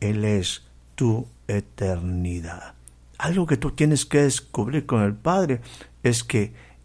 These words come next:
Él está rodeado y provee bienestar. Él te enseñará, te proveerá de bien y misericordia para que éstas te sigan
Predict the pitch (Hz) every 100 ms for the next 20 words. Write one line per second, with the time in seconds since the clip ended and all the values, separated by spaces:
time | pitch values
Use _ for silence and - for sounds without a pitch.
0 | - 117 98 90 - - - - 101 -
1 | - 101 98 - - - 117 107 101 113
2 | 123 135 143 135 - - 110 117 113 104
3 | 123 135 143 156 120 113 120 117 113 101
4 | - - - 95 90 82 - - - -
5 | - - - 98 101 165 - - - -
6 | 147 139 - 117 107 98 95 92 85 -
7 | - - - - 127 120 123 120 107 110
8 | 107 110 82 - - - - - 113 101
9 | 113 151 147 120 117 - 104 90 90 135
10 | 156 175 160 - - - 101 98 - -
11 | 98 160 202 - - 131 117 - - -
12 | - 135 117 113 92